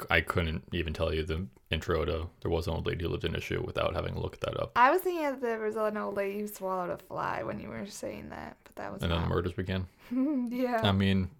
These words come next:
Speaker 1: that also f-, tracks with that book too, 'cause she eats things to murder other things. Um, so yeah, he got diagnosed positive with H I V, and then that upset him very deeply, and it's like,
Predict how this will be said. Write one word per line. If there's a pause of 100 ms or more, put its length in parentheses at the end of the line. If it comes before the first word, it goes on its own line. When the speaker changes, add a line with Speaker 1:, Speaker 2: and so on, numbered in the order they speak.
Speaker 1:
that
also
f-,
tracks
with
that
book
too,
'cause
she
eats
things
to
murder
other
things. (1080)
Um,
so
yeah, (380)
he
got
diagnosed (100)
positive
with
H
I
V, (800)
and
then
that
upset
him (440)
very (380)
deeply,
and
it's
like,